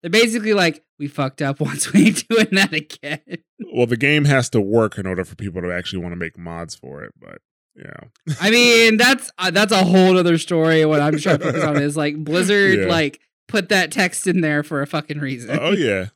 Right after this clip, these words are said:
Speaker 2: Absolutely. Absolutely.
Speaker 1: And then Valve is still, and even, even though League of Legends is probably the more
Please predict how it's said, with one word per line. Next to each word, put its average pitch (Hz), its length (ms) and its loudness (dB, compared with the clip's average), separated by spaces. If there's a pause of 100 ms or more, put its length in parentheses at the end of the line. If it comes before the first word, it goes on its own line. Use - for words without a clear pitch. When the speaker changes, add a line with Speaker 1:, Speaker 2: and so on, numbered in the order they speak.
Speaker 2:
Absolutely. 98 760 -4 (200)
Absolutely. 143 300 -2
Speaker 1:
And 143 80 2
then 131 80 -2
Valve 202 420 0
is 151 180 -2
still, 156 200 -6
and 165 240 -8
even, 220 400 -4
even 269 240 0
though 262 100 4
League 214 200 0
of 196 60 0
Legends 170 300 0
is 156 140 -4
probably 165 320 -2
the 147 80 -4
more 151 680 -4